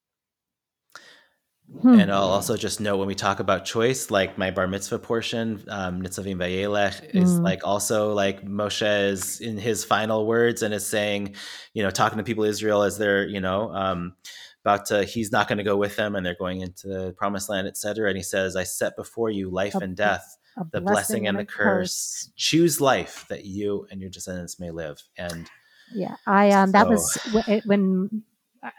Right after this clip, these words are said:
Speaker 1: I wrote a vision statement, I guess, as I graduated, and
Speaker 2: Mm.
Speaker 1: that was the pasuk, that was the verse
Speaker 2: Mm.
Speaker 1: that I chose to reflect
Speaker 2: Oh,
Speaker 1: on.
Speaker 2: beautiful.
Speaker 1: Yeah, yeah.
Speaker 2: And then it was my bar mitzvah portion, and here we are speaking
Speaker 1: I know. How
Speaker 2: however many
Speaker 1: lovely.
Speaker 2: years.
Speaker 1: I
Speaker 2: So,
Speaker 1: love
Speaker 2: you
Speaker 1: it. <laughs>
Speaker 2: know,
Speaker 1: So
Speaker 2: is there any,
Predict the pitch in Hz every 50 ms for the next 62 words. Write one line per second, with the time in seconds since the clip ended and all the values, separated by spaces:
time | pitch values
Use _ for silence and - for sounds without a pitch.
0 | - - - 208 196 196 185 175 170 185 196 196 190 190 185 185 180 180 170 160
1 | 202 226 208 196 202 190 - - - 185 185 196 175 175 170 160 180 175 165 -
2 | - 196 185 165 190 175 165 - 180 170 170 165 170 175 170 165 165 165 165 165
3 | 165 160 165 - 190 175 170 170 165 156 170 165 160 170 - 175 175 170 160 -
4 | - - 175 170 165 165 170 170 _ _ - 196 - - - 185 175 - - -
5 | 175 165 - 190 180 165 - - 170 151 165 156 - 240 220 - 170 165 165 170
6 | - - - 180 170 165 165 165 - - - - 175 170 170 - _ - 170 156
7 | _ - 170 165 160 160 160 110 131 135 - - 90 85 - - - 175 175 165
8 | 165 180 180 - _ _ _ 208 190 175 - - - 104 110 110 107 101 - 90
9 | 82 87 90 90 98 - - - 98 - 113 95 - 104 95 92 90 87 90 95
10 | 92 92 90 90 87 80 - - - - - - - - 220 202 196 190 147 151
11 | - _ 180 190 247 220 220 214 196 175 175 185 175 175 196 190 - - - 208
12 | 196 190 - 98 - 180 - - 135 147 - 233 202 196 - - - 247 226 -
13 | - 226 - - - 220 - - - _ _ - 95 95 98 104 101 101 98 104